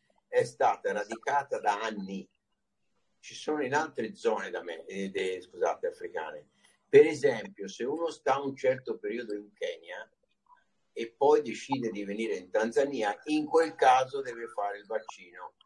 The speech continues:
eh, sì, per, per, per la febbre gialla. Ma, eh, voi, voi andate mica in Kenya o andate in un altro paese, voi venite direttamente dall'Italia, quindi non, non c'è assolutamente questo pericolo qua. Io s-,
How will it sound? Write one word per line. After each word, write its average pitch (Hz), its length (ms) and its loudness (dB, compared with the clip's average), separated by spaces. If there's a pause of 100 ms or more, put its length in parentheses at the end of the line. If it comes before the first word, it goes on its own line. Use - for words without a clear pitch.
(120)
eh, 87 440 -8
sì, 87 220 -12 (100)
per, 92 240 2
per, 85 280 -4
per 85 140 -4
la 85 100 -8
febbre - 340 -8
gialla. - 200 -20 (680)
Ma, - 180 -10
eh, 101 240 -2
voi, 101 480 2
voi 101 160 4
andate 95 280 -2
mica 95 220 -2
in 90 80 -4
Kenya - 420 2 (340)
o 90 200 0
andate 92 320 -2
in 95 100 -6
un 90 120 -4
altro 87 280 -6
paese, 87 520 -4 (180)
voi 113 140 0
venite 104 300 -2
direttamente 90 680 -2
dall'Italia, 87 580 0
quindi 113 420 0 (360)
non, 98 380 2
non 101 180 -4
c'è 151 160 8
assolutamente 139 680 2
questo - 280 -8
pericolo 87 480 -6
qua. - 180 -16
Io 117 160 -10
s-, - 140 -20